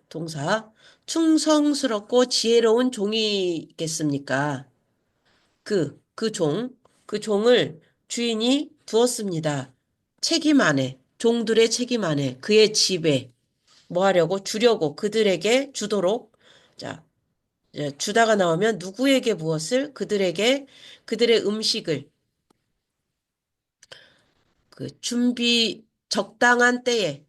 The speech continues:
음식을 주도록. 그것이,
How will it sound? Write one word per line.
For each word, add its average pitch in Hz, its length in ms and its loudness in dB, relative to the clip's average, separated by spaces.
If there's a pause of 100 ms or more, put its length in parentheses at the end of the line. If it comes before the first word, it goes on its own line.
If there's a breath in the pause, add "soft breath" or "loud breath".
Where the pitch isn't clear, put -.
(140)
음식을 202 400 -6
주도록. 160 540 -4 (640 soft breath)
그것이, 254 880 4